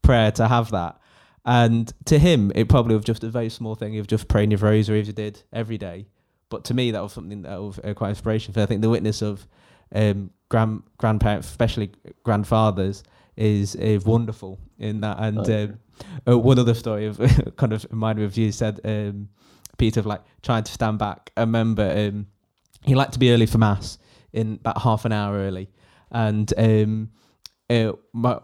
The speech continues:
Speaker 1: I remember one Sunday when we were across an island, my brother was ironing a pair of jeans, and he was like, "Why are you ironing them on a Sunday?" And he was like, "Well,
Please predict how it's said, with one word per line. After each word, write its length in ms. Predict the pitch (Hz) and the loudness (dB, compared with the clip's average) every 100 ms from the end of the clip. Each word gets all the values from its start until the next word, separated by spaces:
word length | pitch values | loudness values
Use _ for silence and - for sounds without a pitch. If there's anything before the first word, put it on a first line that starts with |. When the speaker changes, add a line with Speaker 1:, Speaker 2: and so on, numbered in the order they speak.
| _ | _
Speaker 1:
I 100 | - | -2
remember 280 | 107 120 120 | 2 2 4
one 140 | 110 113 | 4 2
Sunday 420 | - 117 107 104 | 2 2 2 0
when 140 | 104 | 0
we 80 | 107 | 0
were 60 | 107 | -2
across 280 | - 120 - | 0 0 0
an 80 | |
island, 240 | 110 107 107 | 0 0 -2
my 60 | 107 | 0
brother 340 | 120 113 110 | 2 2 0
was 140 | 104 - | -4 -4
ironing 280 | 107 110 107 | -2 0 0
a 60 | |
pair 200 | 104 110 | 0 0
of 60 | 101 | 0
jeans, 380 | 113 113 101 95 | 0 0 -2 -6
and 100 | - | -6
he 40 | |
was 60 | 113 | -4
like, 220 | 113 - | -2 -2
"Why 140 | 123 139 | 0 2
are 40 | |
you 60 | 143 | 2
ironing 260 | 139 139 | 2 2
them 160 | 143 127 | 2 2
on 80 | 101 | 0
a 40 | |
Sunday?" 280 | 98 139 113 | -2 -2 -2
And 100 | 90 | -4
he 20 | |
was 80 | 98 | -6
like, 100 | 110 | -6
"Well, 240 | 135 113 | -6 -8